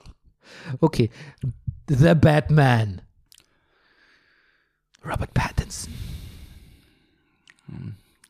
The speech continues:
Speaker 2: weiß nicht. Zwei?
Speaker 1: I Am Vengeance.
Speaker 2: Mhm.
Speaker 1: Zwei.
Speaker 2: Mhm.
Speaker 1: Die, die Trailer haben mich nicht so gekickt, muss ich sagen. Ich
Speaker 2: Nee,
Speaker 1: bin
Speaker 2: stimmt,
Speaker 1: eher
Speaker 2: ich hab Trailer gesehen.
Speaker 1: Ja.
Speaker 2: Die Trailer waren sehr, hm.
Speaker 1: Ich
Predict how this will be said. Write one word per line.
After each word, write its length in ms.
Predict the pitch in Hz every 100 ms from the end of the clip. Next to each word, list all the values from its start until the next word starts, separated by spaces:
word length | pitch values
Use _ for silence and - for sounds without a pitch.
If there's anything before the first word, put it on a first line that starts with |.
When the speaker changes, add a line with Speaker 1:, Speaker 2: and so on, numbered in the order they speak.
| -
Speaker 2:
weiß 180 | 131 -
nicht. 260 | - - - _ _ - - - - -
Zwei? 320 | 127 139 269 - -
Speaker 1:
I 160 | 143 117
Am 140 | 135
Vengeance. 600 | - 139 117 92 76 - - _ _
Speaker 2:
Mhm. 320 | - 127 190 -
Speaker 1:
Zwei. 420 | - 156 156 202 - _ -
Speaker 2:
Mhm. 120 | 117 135 _ _ _ _ _ _ _ _ - _ -
Speaker 1:
Die, 120 | -
die 140 | 190 196
Trailer 240 | 208 233
haben 60 | 233
mich 80 | 233
nicht 120 | 233
so 100 | 165
gekickt, 520 | 139 117 - 139 -
muss 140 | 143
ich 120 | 160 156
sagen. 300 | 180 196 202
Ich 80 | 123
Speaker 2:
Nee, 120 | 123
Speaker 1:
bin 100 | 170
Speaker 2:
stimmt, 180 | 170 170
Speaker 1:
eher 100 | 180
Speaker 2:
ich 40 | -
hab 80 |
Trailer 240 | - 123 117
gesehen. 300 | 117 131 113 -
Speaker 1:
Ja. 120 | 135 -
Speaker 2:
Die 60 | 120
Trailer 300 | - 120 123
waren 180 | 120
sehr, 340 | 117 123 127 120
hm. 400 | - - 120 113 - _
Speaker 1:
Ich 140 | 147